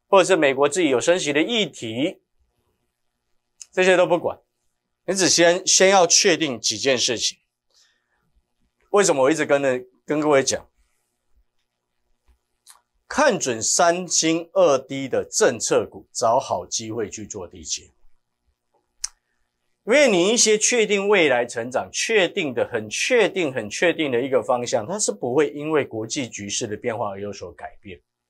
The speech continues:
那如果说它本身又低价、低位接，如果像昨天那种盘面受到影响，影响也都不会太大。所以你整个回过头来，你会发现，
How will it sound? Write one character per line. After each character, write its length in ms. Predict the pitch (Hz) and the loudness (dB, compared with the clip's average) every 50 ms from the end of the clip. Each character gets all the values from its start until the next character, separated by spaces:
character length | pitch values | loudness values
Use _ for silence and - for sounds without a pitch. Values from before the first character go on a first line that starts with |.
| _ _ _ _ _ _ _ - | _ _ _ _ _ _ _ 2
那 140 | 220 247 | 2 4
如 160 | 254 254 277 262 | 4 4 4 4
果 120 | 208 170 | 4 2
说 140 | - 208 220 | 2 0 0
它 140 | 214 220 220 | 0 -2 0
本 220 | - 143 127 120 | 0 -2 -2 0
身 160 | 120 165 170 | -2 -2 0
又 140 | 180 185 - | 2 0 0
低 240 | 170 - 175 175 185 | 0 -2 -8 -8 -4
价、 200 | 170 190 170 143 | 0 2 2 2
低 240 | - - 156 160 165 | 0 -2 -6 -4 -2
位 180 | 175 160 131 | -2 -2 -2
接， 340 | 113 - 120 127 139 - - _ _ _ _ _ _ _ _ _ _ _ _ _ _ _ _ | -2 -6 -8 -8 -8 -10 -12 _ _ _ _ _ _ _ _ _ _ _ _ _ _ _ _
如 180 | 156 196 247 | 0 0 2
果 120 | 208 - - | 2 0 0
像 300 | - 214 202 185 160 - | 0 0 -2 -2 -4 -4
昨 200 | - 156 147 151 | -2 -2 -2 0
天 180 | 151 185 175 | 0 0 2
那 80 | 180 190 | 2 0
种 180 | 160 131 110 | 0 -2 -6
盘 180 | 98 - 113 110 | -8 -8 -8 -6
面 180 | 139 156 143 131 | -6 -6 -6 -4
受 200 | - - 175 165 | 0 0 2 2
到 140 | 156 131 | 2 0
影 200 | 110 107 117 123 | -2 -4 -10 -12
响， 220 | 139 - - 90 - _ _ _ _ _ _ _ _ _ _ _ | -10 -10 -12 -12 -16 _ _ _ _ _ _ _ _ _ _ _
影 160 | 120 135 147 | -10 -8 -4
响 200 | - 139 117 90 | -4 -4 -4 -6
也 80 | 90 92 | -8 -12
都 120 | - 113 | -12 -12
不 120 | 98 - 98 | -12 -12 -14
会 120 | 92 92 | -14 -14
太 180 | - - - - | -12 -14 -14 -14
大。 280 | - - 98 95 _ _ _ _ _ _ _ _ _ _ _ _ _ _ | -16 -20 -20 -20 _ _ _ _ _ _ _ _ _ _ _ _ _ _
所 220 | - - 247 302 | 0 2 2 4
以 80 | 302 247 | 4 4
你 160 | 214 190 190 | 2 2 2
整 180 | 175 185 165 | 2 2 4
个 100 | 160 165 | 4 4
回 140 | 156 180 180 | 4 4 2
过 180 | 175 247 226 180 | 4 4 4 4
头 160 | - 143 131 | 4 4 4
来， 80 | 131 127 | 4 4
你 120 | 120 120 | 2 2
会 120 | 139 180 | 0 0
发 300 | 170 175 - 156 147 143 | 0 2 4 4 4 4
现， 280 | 143 - - 127 101 | 2 0 -4 -6 -8